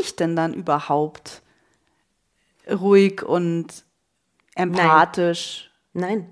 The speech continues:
Speaker 1: sein?
Speaker 2: Nein,
Speaker 1: Geht das?
Speaker 2: erstmal nicht.
Speaker 1: Ja.
Speaker 2: Und wenn die, äh, Frauen dann auch sagen oder die Mütter auch sagen,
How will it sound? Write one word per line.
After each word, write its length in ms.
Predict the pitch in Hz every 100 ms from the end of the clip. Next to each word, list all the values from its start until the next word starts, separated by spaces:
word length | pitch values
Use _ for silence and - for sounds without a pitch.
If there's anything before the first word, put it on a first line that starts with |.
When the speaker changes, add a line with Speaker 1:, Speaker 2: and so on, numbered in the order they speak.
| _
Speaker 1:
sein? 460 | - 170 165 170 175
Speaker 2:
Nein, 300 | 185 190 226
Speaker 1:
Geht 80 | -
das? 140 | 196 202
Speaker 2:
erstmal 260 | 196 208
nicht. 480 | 214 226 226 - - - - - - -
Speaker 1:
Ja. 80 | 202
Speaker 2:
Und 320 | 190 202 196
wenn 240 | 196 196 196
die, 380 | 196 196 190 -
äh, 420 | 185 175 175 175
Frauen 380 | - 160 175 202
dann 160 | 202 -
auch 160 | 175
sagen 380 | 175 180 165 214
oder 160 | 190 190
die 100 | 180
Mütter 380 | 202 202 208
auch 100 | 170
sagen, 480 | 170 - 175 185 208